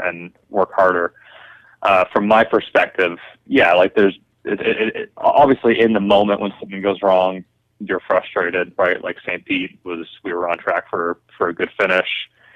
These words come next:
and had a gearbox issue that took us out of the race. And, you know, like, stuff like that, it's, it's hard not to get mad, but I'm, I'm, I'm certainly not the type to come back and, like,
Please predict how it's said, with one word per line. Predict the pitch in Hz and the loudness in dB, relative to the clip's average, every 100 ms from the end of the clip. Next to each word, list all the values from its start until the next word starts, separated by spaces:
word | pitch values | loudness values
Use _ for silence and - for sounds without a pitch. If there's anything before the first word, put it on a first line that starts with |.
| _ _ - | _ _ -4
and | 90 85 | -2 0
had | 92 87 | -2 -2
a | |
gearbox | 87 92 90 87 - | -2 0 2 0 -2
issue | 87 95 | -8 -4
that | 87 - - | -4 -4 -8
took | - | -16
us | - | -2
out | 85 | 0
of | 85 | 0
the | 85 | -2
race. | 85 85 82 - | -2 -2 -4 -6
And, | 90 85 - _ - _ - - _ | -12 -12 -20 _ -20 _ -20 -20 _
you | 131 | 2
know, | 113 123 | 4 6
like, | 135 - | 2 2
stuff | - - - | 2 4 4
like | 117 | 2
that, | 101 95 95 - _ _ _ - | 4 4 2 -4 _ _ _ -6
it's, | 120 - _ | -6 -6 _
it's | 113 107 _ - | -6 -6 _ 0
hard | 120 107 | 2 2
not | 104 92 | 2 0
to | 95 | -2
get | 92 85 | -8 -6
mad, | 82 85 85 | -4 -2 -2
but | 107 120 | 0 2
I'm, | 123 131 | 2 2
I'm, | 127 123 | 0 0
I'm | 120 | -4
certainly | 107 165 117 | 0 0 2
not | 113 - | 2 0
the | |
type | - 113 107 | -2 -2 -2
to | - | -2
come | 113 95 | -2 0
back | 92 92 - | 2 0 -2
and, | 90 | -4
like, | 87 80 | -6 -6